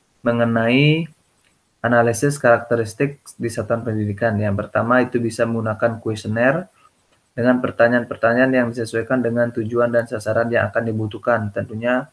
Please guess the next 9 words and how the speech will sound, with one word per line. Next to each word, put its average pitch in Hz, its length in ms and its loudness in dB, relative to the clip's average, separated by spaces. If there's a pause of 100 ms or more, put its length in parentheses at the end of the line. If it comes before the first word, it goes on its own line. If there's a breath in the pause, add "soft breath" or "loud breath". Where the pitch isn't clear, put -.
(380 soft breath)
nanti 107 160 -2
akan 117 320 4
dibuat 113 480 2 (400)
tim 131 240 2
dulu 120 240 2
di, 113 320 -2
mungkin 110 340 -6
di, 107 300 -2 (400)
eh, 104 440 2